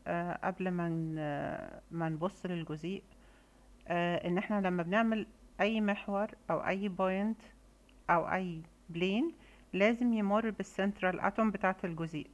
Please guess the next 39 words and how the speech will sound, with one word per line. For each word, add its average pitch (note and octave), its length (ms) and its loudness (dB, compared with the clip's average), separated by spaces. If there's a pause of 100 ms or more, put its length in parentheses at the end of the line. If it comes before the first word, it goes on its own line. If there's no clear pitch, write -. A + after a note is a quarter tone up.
(400)
تمام؟ F3 300 0 (420)
طبعًا E3 220 0
إحنا F3 160 -2
ليه F#3+ 200 0
راسمين F#3+ 340 0
هنا F#3+ 140 2
السلفر F#3 480 -2
هي F3 180 -2
السنترال F3 540 -4
أتوم؟ B3 280 0
كل G3+ 200 -2
ده G3 100 2
هتعرف F#3 400 0
تفسيره F#3+ 640 -2 (600)
في F3 180 2
ال E3 160 0
في E3+ 280 -6
اس - 160 -6
بي E3+ 240 -4
آر، D#3+ 220 2 (400)
آه، - 520 -4
ثيوري، G#3 480 0 (400)
في E3+ 60 -2
ال D#3+ 40 -4
فيسبر E3 340 -4
ثيوري، G3 540 -2
فالنس F#3 380 0
شيل F3+ 360 -2
إلكترون E3 420 -2
بير E3 160 0
ريبالشن D#3+ 540 -2 (380)
ثيوري، G3 360 -2 (680)
وفي E3 280 -2
الرسم D#3+ 720 4
بتاع E3+ 300 2
ال D#3 440 0
لويس E3+ 200 -2
دوت E3 200 -6
ستراكشر. - 640 -4